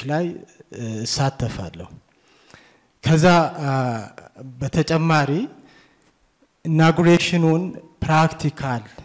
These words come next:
ኢምፕሊመንት ሲደረግ፣ ሲደረግ እንደ ስንቄ፣ እ፣ part of implementation ነን። ሶ፣ እ፣ ፕሬዘንቴሽን ላይ ብቻ የሚያበቃ ሳይሆን ፕራክቲካሊ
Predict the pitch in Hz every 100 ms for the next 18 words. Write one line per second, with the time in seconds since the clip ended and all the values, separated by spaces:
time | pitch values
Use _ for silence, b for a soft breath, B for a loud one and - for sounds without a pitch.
0 | - _ 170 135 - 156 160 151 147 -
1 | 127 113 135 123 135 131 143 - 127 160
2 | 139 139 220 - - _ b b b b
3 | 139 143 160 - 170 165 165 165 175 165
4 | - 123 117 113 110 113 - 50 - -
5 | 160 165 151 131 135 127 135 135 127 135
6 | 127 117 101 95 - _ - b b b
7 | b - 156 165 160 135 - 139 123 -
8 | 156 170 170 180 - 170 160 151 151 -
9 | 151 147 143 143 147 151 151 160 151 151
10 | 240 - B B B B B - 139 139
11 | - - 143 135